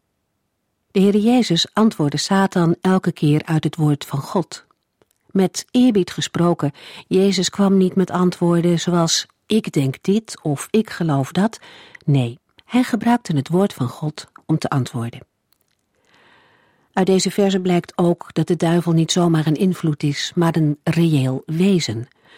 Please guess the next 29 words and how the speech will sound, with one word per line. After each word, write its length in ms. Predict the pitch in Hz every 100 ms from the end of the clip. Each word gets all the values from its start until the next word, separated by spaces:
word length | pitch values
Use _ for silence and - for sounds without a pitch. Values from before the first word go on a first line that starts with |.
| - -
De 100 | -
duivel 400 | 143 165 202 208
en 120 | 190 156
de 80 |
machten 400 | 151 175 - -
en 100 | 127
geesten 460 | - 170 185 - 139
die 120 | 135
bij 200 | 147 170
hem 140 | 190 170
horen, 280 | 175 175 - - - _ _
heersen 460 | - 220 240 - 190
nog 180 | 165 -
steeds 400 | - 190 190 -
over 220 | 147 139
deze 280 | 135 131 -
aarde. 360 | 143 127 - - _ _ _ _ _ _ _ _ _ _ _ _
De 160 | - 185
tijd 300 | 190 190 -
van 160 | 180
de 80 | 160
nieuwe 340 | 170 220 233
hemel 440 | 190 175 180 156 147
en 180 | 139 165
nieuwe 260 | 240 208
aarde 440 | 175 170 123 113 -
moet 160 | 143 -
nog 180 | 143 -
beginnen. 440 | - 156 135